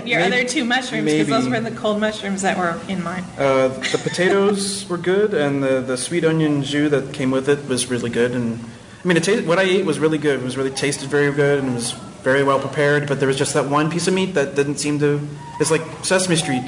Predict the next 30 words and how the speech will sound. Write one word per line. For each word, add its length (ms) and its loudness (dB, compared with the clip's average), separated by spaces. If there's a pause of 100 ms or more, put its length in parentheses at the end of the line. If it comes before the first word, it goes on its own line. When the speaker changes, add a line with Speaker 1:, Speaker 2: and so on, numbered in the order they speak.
(160)
Speaker 2:
What 280 0
doesn't, 260 0
what 160 0
piece 200 -2
doesn't 220 0
belong? 420 2
<laughs> 200 -6 (520)
Speaker 1:
That, 300 0
that 160 2
meat 100 2
Speaker 2:
Sort 120 4
of 60 2
Speaker 1:
was 40 4
Speaker 2:
thing. 100 2
Speaker 1:
the 80 2
hula 260 2
hoop. 200 -2
Speaker 2:
Yeah, 260 4
that 180 4
was 200 2
the, 180 0
yeah. 280 2 (720)
But 140 2
other 180 2
than 140 0
that, 160 4
it 40 2
was 140 -2
really 160 0
good. 280 -2